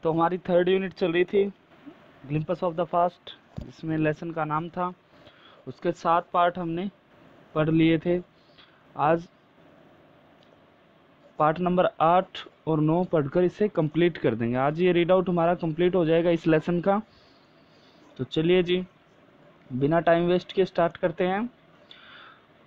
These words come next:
एट पार्ट में दिया गया है Revolt of eighteen fifty-seven। रिवोल्ट होता है विद्रोह है। एटीन फिफ्टी सेवन, अठारह सौ सत्तावन की क्रांति में जो विद्रोह हुआ था, वो सब उसके बारे में ये दिया गया है।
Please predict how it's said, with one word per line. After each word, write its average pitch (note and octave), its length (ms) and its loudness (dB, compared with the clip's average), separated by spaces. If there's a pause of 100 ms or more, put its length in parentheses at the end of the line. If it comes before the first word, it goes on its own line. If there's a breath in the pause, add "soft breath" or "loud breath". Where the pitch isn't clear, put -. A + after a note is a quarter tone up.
(340)
एट F#3+ 180 2
पार्ट F#3+ 280 4
में G#3 120 0
दिया G3 120 4
गया F#3+ 160 4
है G#3+ 60 6
Revolt F#3 400 4
of G3+ 160 0
eighteen F#3+ 400 2
fifty-seven। D3+ 760 0 (500)
रिवोल्ट D#3 340 0
होता G3+ 200 2
है G3+ 60 4
विद्रोह E3+ 400 2
है। F#3+ 120 2 (580)
एटीन F3+ 300 2
फिफ्टी G3 280 -2
सेवन, F#3 380 0
अठारह D#3+ 300 0
सौ F#3+ 100 0
सत्तावन F3+ 380 0
की F3+ 160 0
क्रांति E3 320 0
में F3 120 -2
जो E3+ 100 2
विद्रोह D3+ 380 2
हुआ E3+ 160 4
था, F#3 140 0
वो E3+ 240 0
सब D3+ 380 -4 (260)
उसके F3 240 -4
बारे D#3+ 260 4
में D#3+ 140 0
ये F3+ 240 2 (120)
दिया C3 260 0
गया A2+ 220 -2
है। A2+ 140 -6